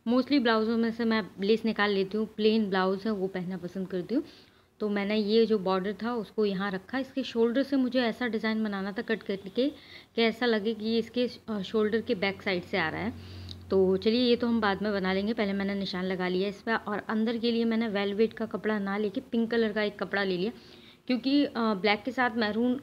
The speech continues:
काफ़ी ज़्यादा अच्छा नहीं लग रहा था, कंट्रास्ट में नहीं जा रहा था और इतना खिल के नहीं आ रहा था इस वजह से। और ये मैंने लेस को कट कर लिया है। कट करने के बाद कुछ इस तरीके की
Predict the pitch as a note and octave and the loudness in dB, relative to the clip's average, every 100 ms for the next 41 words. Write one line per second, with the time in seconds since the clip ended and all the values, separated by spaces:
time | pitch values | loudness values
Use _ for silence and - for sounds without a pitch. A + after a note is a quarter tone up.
0 | - G#3+ G#3 A#3+ A3 G3+ G#3 - A3 G#3+ | -2 -2 0 0 2 2 -2 -2 -2 0
1 | A3 A3+ G3 G3 A3 A3+ G#3+ G#3 F#3+ G3 | 2 2 2 -2 -2 -2 -2 0 -2 -2
2 | G#3 G3+ G#3 G#3 G3 F#3 F#3+ C#4 A3 F#3 | -4 -2 0 0 0 0 -2 -2 -2 -2
3 | A3+ A3 G#3 F#3+ G3 F#3 F#3 F#3+ E3 A3+ | -4 -4 -2 -2 -2 -2 -2 -4 -4 -6
4 | A3 F#3+ F3 F3 C#4+ - - - - - | -8 -8 -8 -6 -6 -8 -20 -20 -20 -20
5 | - - - G#3 G3 B3 C4+ B3+ C#4 A#3 | -20 -16 -6 -4 4 6 6 6 4 4
6 | A3 A3+ A3 B3 B3 A3 A3 A#3 G#3+ A3 | 4 4 4 -4 2 2 2 0 2 2
7 | A3 D4 A#3 A3+ A#3 A3+ A3+ G#3+ G3+ G#3+ | 2 0 0 0 2 2 2 2 2 2
8 | A3+ A3 G3+ - G#3+ F#3 G#3+ - | -2 -2 -4 0 0 0 -2 0